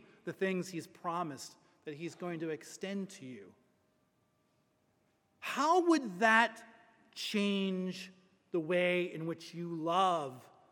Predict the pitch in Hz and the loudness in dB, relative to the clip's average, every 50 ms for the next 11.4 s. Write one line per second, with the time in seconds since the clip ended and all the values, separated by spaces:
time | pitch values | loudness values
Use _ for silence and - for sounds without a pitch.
0 | _ _ _ _ _ _ - 175 175 165 160 156 151 156 175 190 202 196 185 160 | _ _ _ _ _ _ -6 -4 -2 -2 -2 -2 -2 2 4 4 4 4 4 2
1 | 139 127 127 120 - - - - _ _ _ _ _ _ _ - 180 170 165 170 | 0 -4 -8 -10 -14 -20 -20 -20 _ _ _ _ _ _ _ -4 -4 -2 -2 -4
2 | 165 - - - 180 170 185 175 - 135 107 95 - - - _ _ _ _ _ | -6 -8 -6 -2 -2 0 0 -2 -4 -8 -10 -12 -18 -20 -20 _ _ _ _ _
3 | _ _ _ _ _ _ _ _ _ _ _ _ _ _ _ _ _ _ _ _ | _ _ _ _ _ _ _ _ _ _ _ _ _ _ _ _ _ _ _ _
4 | _ _ _ - 202 262 339 330 359 320 320 330 - - 240 240 240 233 202 233 | _ _ _ -8 -4 -2 0 4 4 4 4 2 -2 0 0 2 2 2 0 2
5 | - 208 175 165 185 185 185 190 190 185 190 - 180 170 175 175 180 175 - - | 2 2 4 4 2 2 2 2 0 0 -2 -4 -6 -6 -4 -4 -4 -6 -6 -14
6 | - - - _ _ _ _ _ - 190 165 175 175 170 165 160 165 196 220 190 | -16 -16 -20 _ _ _ _ _ -10 -2 0 0 0 0 0 0 0 2 2 0
7 | 151 123 107 104 110 110 - - - - _ _ _ _ _ _ _ _ - 165 | 0 -2 -4 -8 -12 -16 -18 -18 -18 -20 _ _ _ _ _ _ _ _ -12 -8
8 | 151 160 160 165 156 - 135 135 135 139 143 165 180 131 - - - - - - | -6 -4 -2 -4 -4 -6 -8 -10 -8 -4 0 0 0 0 -2 -8 -20 -20 -20 -20
9 | - - - 143 147 139 147 160 165 165 165 160 160 156 160 160 160 151 151 160 | -20 -18 -12 -8 -8 -4 -2 0 0 0 0 -2 -6 -8 -8 -6 -4 -4 -4 -6
10 | - - - - - 220 214 160 - - - 147 135 120 - - - - 156 143 | -8 -14 -10 -4 -2 -2 -2 -2 -6 -12 -12 -12 -12 -12 -12 -14 -8 -6 -4 -4
11 | 123 - - - - - - | -4 -6 -12 -18 -18 -18 -20